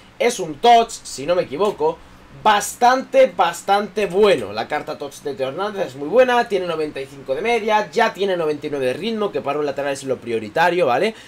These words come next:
Así que yo no creo que sea necesario votar a Teo Hernández, ¿vale? Luego, tendríamos también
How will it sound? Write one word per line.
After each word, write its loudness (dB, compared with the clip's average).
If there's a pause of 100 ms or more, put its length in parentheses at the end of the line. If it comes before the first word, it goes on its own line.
(180)
Así -4
que -2
yo 2
no 4
creo 6
que 2
sea 2
necesario 2
votar 4
a 4
Teo 4
Hernández, -4
¿vale? -2 (380)
Luego, 2 (260)
tendríamos 4
también 0